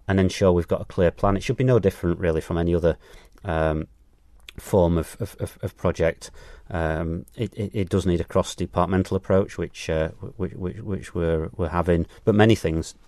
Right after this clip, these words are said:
uh, requ-, require that. Um, but I think we, we've had a, an involvement with Sustrans again. Uh, don't wanna go into too many, too many details on, on, on, on, on that, but, uh, we need to embed this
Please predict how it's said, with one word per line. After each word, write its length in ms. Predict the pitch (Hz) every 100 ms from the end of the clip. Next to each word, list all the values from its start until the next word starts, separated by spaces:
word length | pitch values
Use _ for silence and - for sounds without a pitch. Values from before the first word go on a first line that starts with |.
| 101
uh, 240 | 87 78 - _ _ 104
requ-, 240 | - -
require 420 | 92 - 80 78
that. 320 | 80 80 - - - - - - -
Um, 420 | 92 85 85 85 - - -
but 140 | 104 85
I 40 |
think 520 | 92 104 98 - - - - - 117
we, 180 | 104
we've 200 | 92 95
had 160 | 95 87
a, 180 | 82 80
an 100 | 95
involvement 360 | 87 85 85 -
with 100 | 82
Sustrans 800 | - 98 - - 92 92 90 90
again. 360 | 85 85 87 - - - - -
Uh, 80 | - - - 110
don't 200 | 104 85
wanna 160 | 80 80
go 80 | 85
into 120 | -
too 120 | 92
many, 200 | 82 -
too 160 | 110 92
many 80 | 80
details 420 | 95 - 87 87
on, 240 | 87 85
on, 240 | 87 90 90
on, 220 | 95 82
on, 240 | - 87 95
on 180 | 87
that, 260 | 85 87 92
but, 300 | 85 - -
uh, 160 | 85 87 - - - - - -
we 120 | 117
need 160 | 131
to 120 | 131 117
embed 320 | 98 98 95
this 440 | 87 80 - -